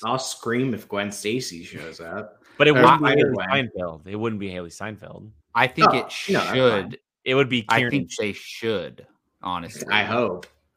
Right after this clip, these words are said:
Speaker 3: Because, <laughs> because look, it all, technically, I mean, we know at the end of Spider-Man Into the Spider-Verse, they showed a post-credit scene. Meanwhile, in another universe, and they cut to Venom.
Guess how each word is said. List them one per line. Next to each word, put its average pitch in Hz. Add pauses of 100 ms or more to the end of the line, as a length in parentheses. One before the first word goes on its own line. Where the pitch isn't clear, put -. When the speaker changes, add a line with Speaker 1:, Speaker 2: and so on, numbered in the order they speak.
(100)
Speaker 3:
Because, - (380)
<laughs> -
because 123
look, 135 (320)
it 151
all, 170 (560)
technically, 180
I 123
mean, 135
we 139
know 151 (680)
at 131
the -
end 160
of 165
Spider-Man 143
Into 123
the 117
Spider-Verse, 98
they 104
showed 120
a -
post-credit 117
scene. 104
Meanwhile, 113
in 104
another 107
universe, 101 (120)
and 104
they 101
cut -
to 113
Venom. 98